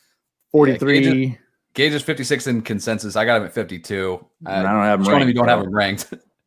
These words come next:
Speaker 1: Uh,
Speaker 2: That's,
Speaker 1: Anthony
Speaker 2: that's
Speaker 1: Miller is
Speaker 2: good
Speaker 1: at least
Speaker 2: news.
Speaker 1: ranked. <laughs>
Speaker 2: Okay. Yeah. Okay. Anthony Miller it is. <laughs>
Speaker 1: All right. There you go. Uh, let's move on to a N F C North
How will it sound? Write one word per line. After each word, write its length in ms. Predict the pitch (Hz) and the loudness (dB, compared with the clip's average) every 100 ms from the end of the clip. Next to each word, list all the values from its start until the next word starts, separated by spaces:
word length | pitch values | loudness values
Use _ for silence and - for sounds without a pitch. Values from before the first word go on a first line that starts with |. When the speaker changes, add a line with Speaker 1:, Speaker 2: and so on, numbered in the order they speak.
| - - - - | -18 -18 -16 -6
Speaker 1:
Uh, 300 | 95 95 107 | 0 4 4
Speaker 2:
That's, 120 | 107 | 2
Speaker 1:
Anthony 260 | 113 113 107 | -2 -2 0
Speaker 2:
that's 80 | 107 | 2
Speaker 1:
Miller 160 | 107 | 2
is 80 | 101 | 0
Speaker 2:
good 40 | 98 | -2
Speaker 1:
at 40 | |
least 160 | 92 90 | -4 -4
Speaker 2:
news. 60 | |
Speaker 1:
ranked. 360 | 90 90 90 - - - | -4 -4 -6 -10 -20 -16
<laughs> 220 | 240 170 | -12 -10
Speaker 2:
Okay. 240 | - - - - _ - _ - - | -6 -4 -6 -10 _ -20 _ -6 2
Yeah. 280 | 190 180 120 | 2 2 -2
Okay. 220 | 123 117 | 0 2
Anthony 240 | 117 123 | 2 2
Miller 260 | 117 113 110 | 4 4 4
it 80 | 120 | 4
is. 280 | 123 143 - - - | 4 2 -4 -20 -20
<laughs> 120 | - - 185 85 | -12 -10 -10 -6
Speaker 1:
All 80 | 87 | 0
right. 260 | 92 92 76 | 2 2 0
There 200 | 98 98 | 0 0
you 80 | 90 | 0
go. 280 | 87 85 - - - - | -2 -4 -12 -20 -20 -8
Uh, 380 | 104 113 113 110 | 0 4 4 4
let's 240 | 117 147 180 | 2 0 2
move 160 | 165 | 2
on 240 | 160 156 147 | 4 2 0
to 220 | 160 151 | 2 4
a 240 | 127 117 117 | 6 4 2
N 140 | 139 | -2
F 120 | 131 | -4
C 480 | - 135 127 127 120 | -6 -4 -2 -2 -4
North 520 | 120 117 127 127 123 | -6 -2 0 0 -2